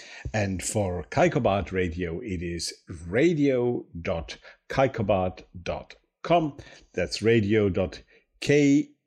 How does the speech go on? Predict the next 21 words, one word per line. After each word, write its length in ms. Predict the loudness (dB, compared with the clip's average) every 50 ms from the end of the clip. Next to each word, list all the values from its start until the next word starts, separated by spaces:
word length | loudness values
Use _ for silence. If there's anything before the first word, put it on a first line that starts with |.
| _ _
E 580 | 2 4 4 6 4 4 4 4 2 0 0 -4 _ _ _ _ -8 -4
I 540 | 0 0 2 2 2 2 2 2 0 -2 -4 _ _ _ _ _
K 580 | -4 0 2 4 4 4 2 0 0 -2 -4 -6 -12 _ _ _ _ -4
O 500 | -2 0 0 0 0 0 0 -2 -4 -6 -12 _ _ _ _ _ _ _
B 540 | -6 -4 -4 -2 -2 -4 -4 -4 -6 -8 _ _ _ _ _ _ _ _ -4
A 480 | -2 -2 -2 -4 -6 -8 -10 -10 -14 _ _ _ _ _ _ _ _ -10
D 500 | -6 -6 -4 -4 -6 -8 -10 -12 -14 -16 _ -20 -20 _ _ _ _ _ _ -10
dot 320 | -8 -6 -6 -8 -10 -10 -8
com, 400 | -6 -6 -6 -6 -8 -14 -20 -20 _ _ -20 _ _
right? 380 | -6 -2 0 2 2 0 -2 -6 -14 -20 -20 -20 -18 -20 -10 -2 0
Um, 380 | 2 2 2 0 -2 -2 -4 -8 _ _
soon 640 | -4 -2 0 2 4 4 4 4 4 4 2 0 -2 -8 -14 _
you'll 320 | -2 0 0 0 0 -4 -6
find 340 | -4 -2 -2 -2 -2 -2 -2
that 240 | -4 -4 -4 -4 -4
more 180 | -4 -4 -4 -2
easily. 440 | 0 0 0 0 0 0 0 0 0
I 180 | 0 0 -2 -2
promise. 500 | -2 -2 -2 -2 -2 -2 -2 -4 -6 -6
It's 300 | -4 -4 -4 -6 -4 -4
just 360 | -4 -4 -4 -6 -10 -14